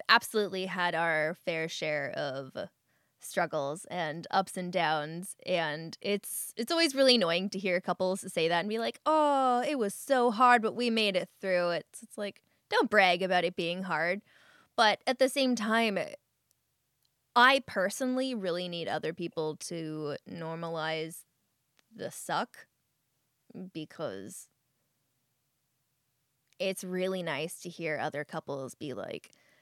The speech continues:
"Yeah, the pandemic was hard, and we lived together and worked together,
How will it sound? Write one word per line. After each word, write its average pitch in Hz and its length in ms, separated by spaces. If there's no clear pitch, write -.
"Yeah, 320 480
the 277 120
pandemic 311 640
was 349 200
hard, 269 600
and 202 960
we 262 200
lived 262 440
together 208 920
and 196 600
worked 226 540
together, 214 880